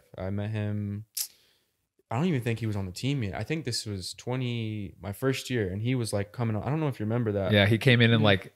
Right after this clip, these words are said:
Speaker 2: mi-, like, in July or August.
Speaker 1: Yeah,
Speaker 2: 'Cause
Speaker 1: you
Speaker 2: he was,
Speaker 3: You
Speaker 2: like,
Speaker 3: guys
Speaker 2: a
Speaker 3: came in at sa-, at the same time, right?
Speaker 2: No, he came in, like, a month before I did.
Speaker 3: Okay.
Speaker 2: 'Cause I had just missed the window. I came from New Zealand.
Speaker 3: Okay.
Speaker 2: And then Jeff came, like, a month before that, and they were sorting out his contract or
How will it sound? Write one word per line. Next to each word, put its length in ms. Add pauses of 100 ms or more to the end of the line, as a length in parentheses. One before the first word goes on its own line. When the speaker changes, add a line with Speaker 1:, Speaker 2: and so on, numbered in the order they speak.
Speaker 2:
mi-, 320
like, 220
in 380
July 360
or 160
August. 420
Speaker 1:
Yeah, 340
Speaker 2:
'Cause 100
Speaker 1:
you 60
Speaker 2:
he 40
was, 80
Speaker 3:
You 80
Speaker 2:
like, 120
Speaker 3:
guys 40
Speaker 2:
a 80
Speaker 3:
came 100
in 60
at 140
sa-, 140
at 180
the 60
same 200
time, 260
right? 160
Speaker 2:
No, 180
he 100
came 180
in, 60
like, 100
a 60
month 300
before 280
I 80
did. 300 (120)
Speaker 3:
Okay. 240
Speaker 2:
'Cause 160
I 100
had 180
just 340
missed 160
the 80
window. 260
I 60
came 160
from 160
New 100
Zealand. 460 (300)
Speaker 3:
Okay. 240 (120)
Speaker 2:
And 160
then 320
Jeff 320
came, 160
like, 120
a 60
month 240
before 320
that, 280
and 80
they 60
were 100
sorting 380
out 180
his 240
contract 640
or 280